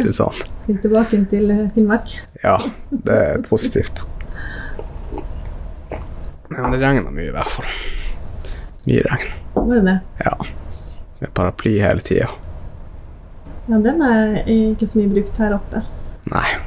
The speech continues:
Speaker 2: Jeg husker jeg kommer fra Haugesund og hadde med meg to små barn, og først man kjøper er jo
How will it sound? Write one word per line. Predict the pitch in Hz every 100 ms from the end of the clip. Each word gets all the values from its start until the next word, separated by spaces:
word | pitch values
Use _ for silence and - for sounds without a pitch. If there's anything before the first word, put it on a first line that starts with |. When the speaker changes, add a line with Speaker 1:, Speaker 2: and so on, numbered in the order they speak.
| -
Speaker 2:
Jeg | 240
husker | 220 220 - 214
jeg | 208 208 208 208 208 - -
kommer | - 208 196
fra | 196 202 202 202 196 196
Haugesund | 208 196 180 - 202 208
og | 202 196 214 214
hadde | 208
med | 196 196
meg | 196 202 202
to | 214 214
små | - 202
barn, | 196 196 196
og | 196 214 226 - -
først | 220 - -
man | 196
kjøper | 196 202 196 214
er | 202
jo | 196 196 202